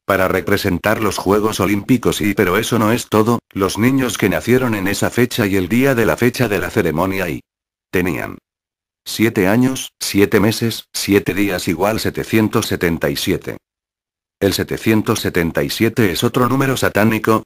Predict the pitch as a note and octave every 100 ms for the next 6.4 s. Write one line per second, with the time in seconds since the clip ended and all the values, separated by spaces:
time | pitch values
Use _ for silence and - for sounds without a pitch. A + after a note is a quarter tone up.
0 | - G2 F#2+ E2+ G2+ G#2 - - G2 F2+
1 | D#2 E2+ D#2+ A2 A#2 G2 F2 F#2+ G#2+ G#2+
2 | G2+ A2 A2+ G2 E2+ E2+ G2 G#2 - G2+
3 | G#2+ A2+ F2+ F2 A2+ A2+ A2 G#2+ G2+ E2
4 | G2 F2+ - B2+ A2+ G2 F2 F#2 F#2 F2
5 | C2+ - A2 G#2+ A2 G2 F2+ E2+ D2+ D2
6 | - F2+ D2 A1+